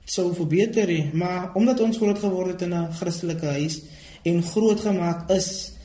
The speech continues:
uh, om jou geloof dan nou in die Here te sit, het ons ook die vryheid gehad dan nou, toe ons ouer is, om self die keuse dan nou, die besluit te maak,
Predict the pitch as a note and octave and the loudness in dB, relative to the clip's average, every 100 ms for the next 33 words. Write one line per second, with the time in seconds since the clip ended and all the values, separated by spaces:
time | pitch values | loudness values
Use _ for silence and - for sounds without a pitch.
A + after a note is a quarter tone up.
0 | - - - D3+ D#3 D#3 D#3 F3 F3 E3+ | -20 -16 -4 0 0 0 0 2 2 0
1 | E3+ D#3+ E3 F3+ F3 E3+ D#3+ D3 D#3+ D#3+ | 2 2 2 -2 0 0 0 0 -2 -2
2 | D#3+ - D#3+ - - - D3+ D#3+ G#3 A#3+ | -4 -4 -4 -6 -16 -6 -2 2 2 2
3 | B3 A3+ G#3 G3+ G#3+ G3+ E3 D#3+ D#3 D3 | 0 0 2 2 2 0 -2 -2 0 0
4 | D3 D3 - F3 E3+ E3+ E3+ F3+ F3 D#3+ | 0 -2 -2 2 2 2 2 2 2 -2
5 | - D#3 D#3 - G3 F#3+ F#3+ F#3 E3+ E3+ | -2 -4 -2 2 0 0 -2 0 0 -2
6 | E3 D#3 D#3 D#3 D3+ G3 F3+ F3 D#3 C#3+ | -2 0 0 -2 -2 -2 -2 -2 -2 -2
7 | D3 | -6